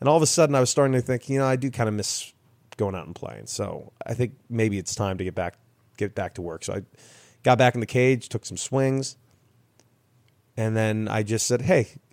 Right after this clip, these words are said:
I'll, I'll play as Brian Johnson." So I played in the L A B L under the name Brian Johnson for about five weeks and had more fun playing in that stupid Sunday League ga-, league team than I had had playing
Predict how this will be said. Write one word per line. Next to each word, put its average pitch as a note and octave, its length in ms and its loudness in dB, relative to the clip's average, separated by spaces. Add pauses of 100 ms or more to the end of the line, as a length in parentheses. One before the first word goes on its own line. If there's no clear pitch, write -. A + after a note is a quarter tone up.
(260)
I'll, B2+ 220 2
I'll D3+ 140 6
play C3 260 4
as G2 120 0
Brian F2+ 340 -2
Johnson." E2 480 -8 (480)
So - 160 4
I D3 40 8
played D#3 300 6
in G#2 80 -2
the A2 100 4
L C#3 160 8
A C3+ 120 6
B C#3 200 4
L A2 300 4 (180)
under A#2+ 140 2
the A#2+ 80 2
name A2+ 200 2
Brian C3 340 4
Johnson A#2+ 520 2 (720)
for G#2+ 540 2
about G#2 420 4
five C3 380 4
weeks - 480 -4 (600)
and A2+ 100 -2
had A2+ 200 4
more B2+ 360 2
fun A#2+ 460 2
playing B2+ 360 0
in A#2 80 0
that A2+ 180 0
stupid C#3 400 -2
Sunday B2+ 420 4
League G2+ 260 -2
ga-, F#2 340 -6
league F#2+ 440 -6
team F2 340 -8 (480)
than A#2 160 4
I A#2 120 6
had A2+ 140 4
had B2 420 4
playing A#2+ 520 2